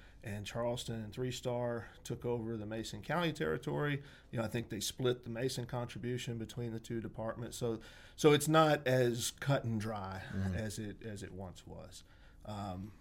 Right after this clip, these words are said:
Speaker 1: but, uh, what, what was her other question besides the funding there?
Speaker 2: She was saying, uh, would be great if we could equip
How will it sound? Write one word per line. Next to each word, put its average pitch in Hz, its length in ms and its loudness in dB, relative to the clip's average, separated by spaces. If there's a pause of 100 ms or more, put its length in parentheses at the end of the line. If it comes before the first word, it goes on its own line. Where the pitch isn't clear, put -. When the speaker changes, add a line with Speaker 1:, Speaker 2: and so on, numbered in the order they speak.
(100)
Speaker 1:
but, 117 240 -6
uh, 117 100 0
what, 127 200 0
what 151 160 4
was 151 100 -2
her 131 120 -2
other 135 140 0
question 131 440 -4
besides 120 340 -4
the - 80 -6
funding 135 400 -6
there? 139 300 -6
Speaker 2:
She 151 320 6
was 143 160 6
saying, 139 420 6
uh, 113 280 4
would 123 160 4
be 123 80 2
great 117 200 6
if 101 100 2
we 110 80 0
could 104 140 0
equip - 380 0